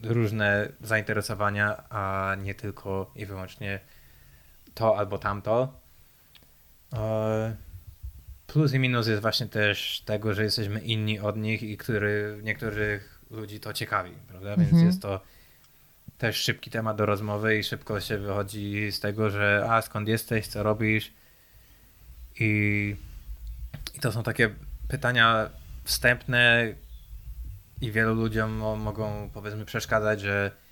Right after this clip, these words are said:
Speaker 1: jesteś skądś indziej, że masz akcent, że nie wychowałeś się tutaj w tej szkole i nie znasz wszystkich dookoła i,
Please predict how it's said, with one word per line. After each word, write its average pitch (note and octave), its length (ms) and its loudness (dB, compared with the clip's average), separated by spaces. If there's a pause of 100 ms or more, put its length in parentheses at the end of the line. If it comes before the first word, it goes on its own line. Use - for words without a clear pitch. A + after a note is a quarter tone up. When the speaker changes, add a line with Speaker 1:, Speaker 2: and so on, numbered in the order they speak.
(960)
Speaker 1:
jesteś G2+ 580 -4
skądś - 400 -6
indziej, A#2 400 4
że A2 280 0
masz G2+ 300 -2
akcent, A#2+ 500 0
że G2 540 2 (680)
nie G#2+ 180 -4
wychowałeś G#2+ 480 2
się G#2+ 160 -4
tutaj G#2 260 -2
w - 60 -10
tej G#2 140 0
szkole G#2+ 440 2
i G#2 60 0
nie G#2 120 -2
znasz G#2 260 -2
wszystkich A2 400 -2
dookoła G#2 640 4
i, G2+ 340 -4